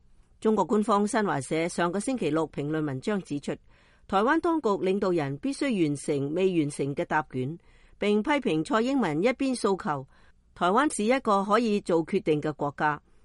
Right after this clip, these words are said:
一邊以民意為掩護謊言接受九二共識嘅可能性不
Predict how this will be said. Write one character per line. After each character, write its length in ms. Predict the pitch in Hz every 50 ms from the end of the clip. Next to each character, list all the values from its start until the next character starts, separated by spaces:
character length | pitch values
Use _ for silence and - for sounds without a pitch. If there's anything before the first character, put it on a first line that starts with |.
| _ _
一 80 | 190 196
邊 260 | - - 214 196 175
以 100 | 170 175
民 300 | 170 156 139 135 143 147
意 240 | 175 190 185 180 160
為 340 | 156 175 180 180 180 180 160 -
掩 220 | - 170 185 208
護 420 | 240 262 254 220 196 180 180 170 147
謊 320 | - - 190 190 190 190
言 320 | 175 156 147 127 123 127 131
接 140 | - 220
受 260 | 196 - - 175 170 165
九 220 | 156 175 180 214
二 160 | 233 202 180
共 200 | - 175 170 165
識 160 | 165 - - 220
嘅 120 | - 190 160
可 120 | 180 151 175 196
能 160 | 160 131 131
性 200 | - 165 147 139
不 100 | - 170